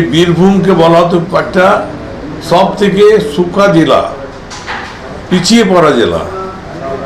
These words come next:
আজকে সেই বীরভূম আমাদের রাজ্য স্তরে এক নম্বর জায়গায় আমরা দাবি করতে পারি। বীরভূমে আজকে অভূতপূর্ব উন্নয়ন, সেই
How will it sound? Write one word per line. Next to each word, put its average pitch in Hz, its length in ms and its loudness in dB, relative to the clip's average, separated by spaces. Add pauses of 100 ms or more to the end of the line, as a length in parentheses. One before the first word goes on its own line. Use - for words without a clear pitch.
(680)
আজকে 147 360 0 (100)
সেই 180 320 4
বীরভূম 170 580 2 (1800)
আমাদের 175 460 4
রাজ্য 156 360 2
স্তরে 156 340 2
এক 147 200 4
নম্বর 165 280 4
জায়গায় 147 400 2
আমরা 160 280 2 (520)
দাবি 139 320 2
করতে 139 240 -2
পারি। 82 260 -6 (1800)
বীরভূমে 156 440 2
আজকে 165 260 0
অভূতপূর্ব 170 640 4 (520)
উন্নয়ন, 160 360 4 (1400)
সেই 185 240 4